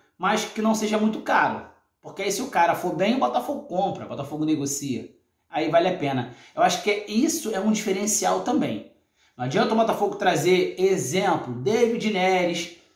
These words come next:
Pedrinho, é, é, é, Malcom, zagueiro, e et cetera, et cetera, o Vitinho, com contrato de três meses, sendo que quando acaba os caras voltam.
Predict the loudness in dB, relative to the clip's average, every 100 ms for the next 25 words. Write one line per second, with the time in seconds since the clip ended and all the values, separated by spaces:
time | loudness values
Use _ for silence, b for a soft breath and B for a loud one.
0 | _ 2 6 6 4 2 4 2 -2 -4
1 | -6 -14 b b -4 -2 0 2 0 0
2 | -4 -2 0 0 0 2 4 6 4 -2
3 | -2 -2 -2 0 4 4 4 2 -2 -16
4 | _ _ -8 0 0 0 -4 -6 -2 4
5 | 4 4 2 0 0 2 2 2 0 0
6 | 4 4 4 2 4 4 4 2 0 b
7 | b b b -6 -2 0 2 2 -2 0
8 | 4 4 4 2 2 0 -8 -16 _ -4
9 | -2 -2 0 2 4 6 6 6 2 0
10 | 0 2 2 2 0 -2 -10 -14